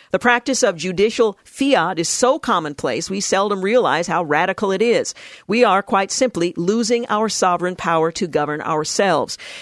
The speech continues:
We have allowed the courts in general, but the Supreme Court in particular, to become too powerful.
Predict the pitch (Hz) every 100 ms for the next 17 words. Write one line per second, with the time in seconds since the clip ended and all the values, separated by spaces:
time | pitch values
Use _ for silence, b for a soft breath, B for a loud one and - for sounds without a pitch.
0 | B 220 208 190 208 240 214 - 226 226
1 | 220 202 165 226 269 151 180 175 165 -
2 | 160 180 180 196 175 156 156 - 254 165
3 | 156 - 202 202 - 156 151 160 214 -
4 | 190 185 156 151 160